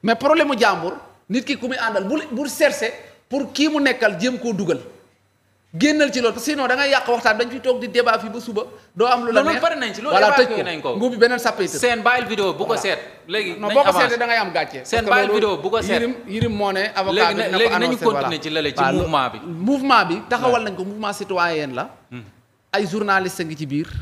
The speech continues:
Speaker 2: Ouais.
Speaker 1: Bépp homme d'affaires boo xalaat mu ngi ci biir mouvement bi.
Speaker 2: Hmm.
Speaker 1: D'ailleurs, plateforme bi Léegi di nga ko gis ci réseau yi, ku bëgg a inscrire nga dugg fa. Différents partis politiques nag.
Speaker 2: Mhm.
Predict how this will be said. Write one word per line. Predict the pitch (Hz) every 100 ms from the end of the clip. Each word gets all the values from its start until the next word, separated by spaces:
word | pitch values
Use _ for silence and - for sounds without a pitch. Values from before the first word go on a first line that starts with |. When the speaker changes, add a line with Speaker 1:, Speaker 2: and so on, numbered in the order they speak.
| -
Speaker 2:
Ouais. | 107 104 - _ _ _ _ _ 180
Speaker 1:
Bépp | 269 269 -
homme | 226 202
d'affaires | 202 185 170
boo | 170
xalaat | 170 160 151
mu | 156
ngi | 151
ci | 147
biir | 156
mouvement | 143 123 135
bi. | 113 - - 120
Speaker 2:
Hmm. | 120 107 104
Speaker 1:
D'ailleurs, | 190 190 190
plateforme | 180 180 185 165
bi | 147 208 - _ 151
Léegi | 175 170
di | 165
nga | 170
ko | 160
gis | 143
ci | -
réseau | 147 127 120
yi, | 135 311 _
ku | 170
bëgg | 170 165
a |
inscrire | 165 165 143
nga | 139
dugg | 135 127 113
fa. | - _ _ _ _ _ _ _ _ _ _ _ _ -
Différents | 180 202 269 277 262
partis | 233 226
politiques | 185 185 156 135
nag. | 131 - - _ -
Speaker 2:
Mhm. | 113